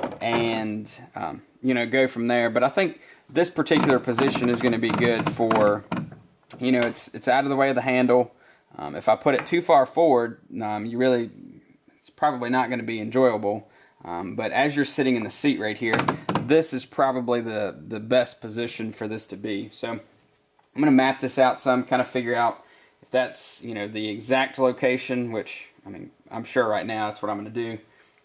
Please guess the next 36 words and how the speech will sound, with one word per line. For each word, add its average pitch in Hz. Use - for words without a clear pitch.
And 123
then, 117
uh, 98
Bixby 170
also 139
provides 113
tubing 123
to -
go 110
through 143
the 113
hull 123
of 113
the 110
kayak, 127
and -
I'm 147
actually 185
not 123
going 135
to 120
do 120
that 139
with 139
this. 151
I'm 139
just 147
gonna 143
kinda 127
go 123
through 127
these, 120
uh, 117
Yak 120
Attack 117
eyelets, 117